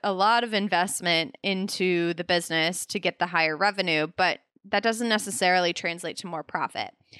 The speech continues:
And I started to know, notice this in, like, the first year and a half of my business. I was investing a lot in my business. I was inve-, investing a lot in my growth, but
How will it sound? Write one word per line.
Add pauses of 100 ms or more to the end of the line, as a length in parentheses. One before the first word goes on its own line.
(180)
And
I
started
to
know, (180)
notice
this
in,
like,
the
first
year
and
a
half
of
my
business.
I
was
investing
a
lot (260)
in
my
business.
I
was
inve-,
investing
a
lot
in
my
growth, (360)
but